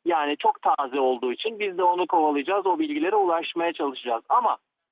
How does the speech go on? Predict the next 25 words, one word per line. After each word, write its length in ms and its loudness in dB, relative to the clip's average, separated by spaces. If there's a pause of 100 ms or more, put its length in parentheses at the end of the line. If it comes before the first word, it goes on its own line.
(220)
resmi 340 -2
açıklamalar 640 0
üzerinden 560 0
gidersek 540 -4
Fenerbahçe'de, 840 0 (440)
e, 140 -2
as 300 2
başkan 360 -2
Acun 340 0
Ilıcalı 340 0 (340)
istifa 600 0
etti. 320 -2 (340)
Bu 140 -2
da, 300 -2
e, 240 0
futbol 400 0
yapılanmasının 880 -2 (180)
ve 160 -2
planların 600 -2
bir 80 -4
parçası 540 0
olduğunu 460 2
düşünüyorum 540 -2
ben. 140 0
Orada 420 2